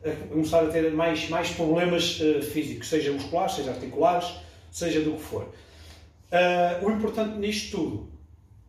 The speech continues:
são três ou quatro fatores. Um deles é conhecermos o atleta na perfeição.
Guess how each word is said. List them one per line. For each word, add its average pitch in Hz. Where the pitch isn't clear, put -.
são 165
três 175
ou 156
quatro -
fatores. -
Um 190
deles 160
é 151
conhecermos 143
o 127
atleta 127
na 127
perfeição. -